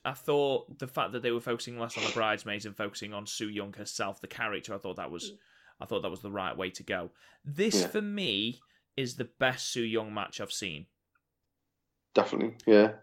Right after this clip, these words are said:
Speaker 2: Since I've been watching.
Speaker 1: Yeah. I would argue this was better than her match at Slammiversary against Madison Rayne.
Speaker 2: Yeah, I think so, yeah. It had, it, it was more, it was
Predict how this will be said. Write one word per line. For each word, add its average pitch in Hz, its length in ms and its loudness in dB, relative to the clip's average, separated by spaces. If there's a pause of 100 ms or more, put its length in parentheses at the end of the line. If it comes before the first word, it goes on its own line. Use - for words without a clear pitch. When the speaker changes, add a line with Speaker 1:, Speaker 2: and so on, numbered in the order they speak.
Speaker 2:
Since - 280 6
I've 107 80 12
been 107 180 10
watching. 101 420 8 (320)
Speaker 1:
Yeah. 117 200 2 (460)
I 170 200 4
would 175 140 4
argue 139 400 2
this 117 240 2
was 113 120 -4
better 113 320 2
than 107 100 -8
her 110 160 0
match 110 260 -2
at - 60 -6
Slammiversary 98 640 0
against 98 280 -4
Madison 92 360 -4
Rayne. 76 180 -12 (1700)
Speaker 2:
Yeah, 175 160 12
I - 20 12
think 160 240 6
so, 135 180 6
yeah. 135 240 8 (460)
It - 80 -6
had, 143 180 10
it, - 220 2 (1080)
it 120 140 0
was 120 100 0
more, 127 540 12 (800)
it - 60 4
was - 120 -2